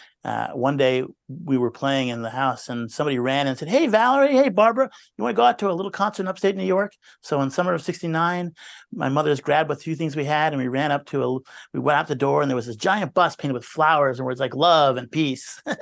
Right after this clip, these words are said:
And it took us to a little concert place called Woodstock. <laughs> Yeah. Yeah, that Woodstock. <laughs> And, you know, there, Christopher and I bonded as close friends. I loved him dearly. Mus-, music and culture in the air. It was a fantastic time to be alive.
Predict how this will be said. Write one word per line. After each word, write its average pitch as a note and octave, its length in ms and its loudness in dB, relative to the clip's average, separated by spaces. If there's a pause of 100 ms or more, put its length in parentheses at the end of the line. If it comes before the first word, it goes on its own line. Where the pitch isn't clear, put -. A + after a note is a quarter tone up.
(560)
And D3 80 0
it C#3+ 80 0
took F#3 160 2
us F3+ 100 4
to F3 60 2
a - 0 -
little E3+ 160 2
concert E3+ 420 -2
place D#3+ 460 -6
called D#3+ 220 0
Woodstock. C#3 500 -2 (140)
<laughs> - 160 -20
Yeah. - 220 -10 (600)
Yeah, G3+ 220 6
that G3+ 200 2
Woodstock. F3 540 2
<laughs> - 40 -20 (880)
And, G#3 340 2
you G#3+ 60 2
know, F#3+ 300 0
there, G3+ 280 4
Christopher G3+ 280 0
and F#3+ 80 -2
I F3+ 80 2
bonded D#3 420 0
as C#3 120 -8
close D3 260 -6
friends. C#3 340 -2
I C#3 60 4
loved C3+ 240 2
him C3+ 120 -6
dearly. C3 500 2 (440)
Mus-, C3+ 220 -2
music D#3 320 2
and C3+ 120 -4
culture D3 360 -2
in C3+ 80 0
the C3+ 100 2
air. C3 80 2
It C#3+ 40 2
was C#3+ 100 0
a D3+ 60 0
fantastic - 1080 -8
time B2 200 -6
to A#2+ 80 -6
be A#2+ 100 -2
alive. A2 500 -4